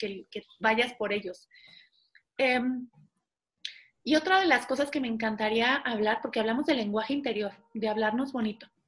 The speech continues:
<clears throat> pero aquí te quiero hablar de el lenguaje exterior.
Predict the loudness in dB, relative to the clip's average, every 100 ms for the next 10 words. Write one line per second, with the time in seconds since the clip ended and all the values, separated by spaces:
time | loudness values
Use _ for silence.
0 | _ 2 2 4 2 0 -4 -10 -20 -20
1 | _ 2 2 2 0 -2 0 2 2 2
2 | 0 0 -2 -4 _ -6 -4 -2 -2 -4
3 | -4 -12 -10 -4 -2 -4